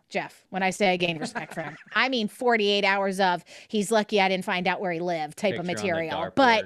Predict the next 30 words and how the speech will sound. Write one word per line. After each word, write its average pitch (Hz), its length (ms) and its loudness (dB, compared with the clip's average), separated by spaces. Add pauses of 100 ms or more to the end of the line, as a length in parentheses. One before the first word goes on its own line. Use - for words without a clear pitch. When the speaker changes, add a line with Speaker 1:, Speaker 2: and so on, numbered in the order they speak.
(120)
Speaker 2:
right? 92 220 -12 (140)
Speaker 1:
that's 247 260 4
exactly 220 420 0
right. 165 280 2
But 269 220 4 (160)
after 381 340 2
a 403 40 2
period 359 280 -2
of 330 60 -4
time, 392 240 -2
I 311 80 2
really 320 300 0
learned 320 460 2
that, 339 120 2
hey, 427 200 2
he 392 120 2
said 311 220 2
how 370 140 4
he 392 100 0
felt. - 540 0 (160)
Nobody 330 260 4
else 330 240 0
did. 240 340 2 (180)
He 330 260 0
did. 277 460 4
He 240 180 -4
gave 233 280 2
me 330 160 -4
a 370 60 0
gift. 233 520 -2